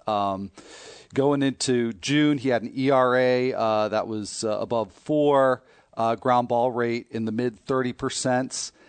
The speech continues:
Since then, ground ball rate is up close to fifty percent,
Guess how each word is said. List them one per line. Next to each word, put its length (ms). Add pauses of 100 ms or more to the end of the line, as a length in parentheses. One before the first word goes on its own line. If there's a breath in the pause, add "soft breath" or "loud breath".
(120)
Since 540
then, 420 (180)
ground 300
ball 200
rate 300
is 180
up 240
close 300
to 100
fifty 480
percent, 640